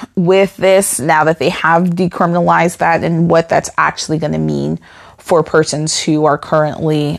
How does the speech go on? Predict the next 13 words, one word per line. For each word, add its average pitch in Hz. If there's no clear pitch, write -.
um, 165
incarcerated 160
and 147
when 156
they 156
could -
actually 147
see, 147
uh, -
freedom. -
So 202
seventeen 277
states -